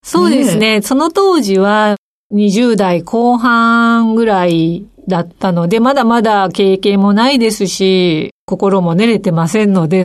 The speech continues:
Speaker 1: 患者さんとの日々のコミュニケーションに戸惑っていた。で、うまくいかないなとか、
Speaker 2: うん。
Speaker 1: 悩んでたことがあってですね、ちょうどそういう時にコミュニケーション法とか、いろんな職業に活かせますよということで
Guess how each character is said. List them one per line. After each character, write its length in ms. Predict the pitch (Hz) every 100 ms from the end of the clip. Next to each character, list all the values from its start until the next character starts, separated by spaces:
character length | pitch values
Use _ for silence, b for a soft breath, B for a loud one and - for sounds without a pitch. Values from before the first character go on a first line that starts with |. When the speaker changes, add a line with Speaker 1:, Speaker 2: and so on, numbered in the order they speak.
| -
Speaker 1:
患 180 | 240
者 140 | 277 370
さ 160 | 427
ん 80 | 427
と 140 | 415 427
の 120 | 277
日 80 | 294
々 100 | 254
の 120 | 214
コ 120 | 208
ミ 120 | 214
ュ 40 | 233
ニ 100 | 240
ケ 200 | 262 247
ー 20 |
シ 160 | 233 202
ョ 60 |
ン 40 | 180
に 80 |
戸 140 | 165 196
惑 220 | 233 269
っ 40 |
て 160 | 269 196
い 80 | 175
た。 240 | 180 170 - _
で、 140 | 202
う 80 | 196
ま 160 | 240 233
く 100 | 202
い 60 |
か 140 | 185 226
な 120 | 220
い 120 | 208
な 240 | 196 202 202
と 100 | 165
か、 280 | 175 165 160 _ -
Speaker 2:
う 40 |
ん。 40 | 214
Speaker 1:
悩 220 | 220 240
ん 120 | 220
で 140 | 196 175
た 120 | 170
こ 140 | 180
と 140 | 175 170
が 160 | 165
あ 40 | 180
っ 80 |
て 160 | 180 185
で 40 | 139
す 180 | 135
ね、 220 | 165 170 165 _ _
ち 80 | -
ょ 120 | 415
う 40 | 427
ど 120 | 415
そ 140 | 403
う 20 |
い 20 | 381
う 40 |
時 200 | 392 349
に 80 | 247
コ 140 | 214
ミ 100 | 202
ュ 40 | 226
ニ 80 | 214
ケ 160 | 233
ー 40 | 220
シ 120 | 226
ョ 60 |
ン 100 | 220
法 280 | 220 214 214
と 140 | 208 208
か、 520 | - 247 247 202 170 _ 202
い 40 |
ろ 120 | 220
ん 20 |
な 80 | 262
職 260 | 254 262 269
業 120 | 240
に 140 | 180 165
活 140 | 220
か 20 |
せ 100 | 339
ま 140 | 381 415
す 100 | 302
よ 320 | 349 370 381
と 120 | 285
い 80 | 208
う 40 |
こ 140 | 196 196
と 160 | 185
で 380 | 175 190 185 165